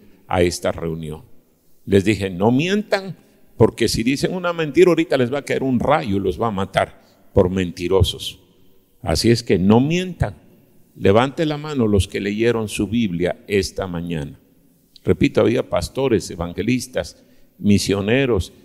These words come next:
había maestros de escuela dominical, diáconos, la crema innata de la iglesia. Por eso la iglesia está como está,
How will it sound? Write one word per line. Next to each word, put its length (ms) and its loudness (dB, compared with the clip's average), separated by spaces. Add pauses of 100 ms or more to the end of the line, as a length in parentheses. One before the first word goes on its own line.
(180)
había 320 4
maestros 540 -2
de 80 2
escuela 400 0
dominical, 880 -4 (100)
diáconos, 680 0
la 220 -2
crema 380 -4
innata 680 -2
de 160 0
la 100 -2
iglesia. 720 -6 (720)
Por 180 6
eso 220 2
la 120 -2
iglesia 360 -4
está 300 -4
como 200 -4
está, 400 -6